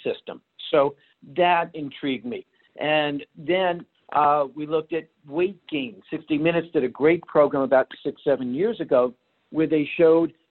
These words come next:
if you are not getting the, um, the proper amount of rem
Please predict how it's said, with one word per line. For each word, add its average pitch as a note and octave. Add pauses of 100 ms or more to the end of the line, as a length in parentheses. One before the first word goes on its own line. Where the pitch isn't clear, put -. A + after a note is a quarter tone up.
(140)
if G3
you F3+
are C#3+
not D#3+
getting D#3+
the, C3+ (280)
um, C#3+ (180)
the C#3+
proper E3
amount D3+
of B2
rem C#3+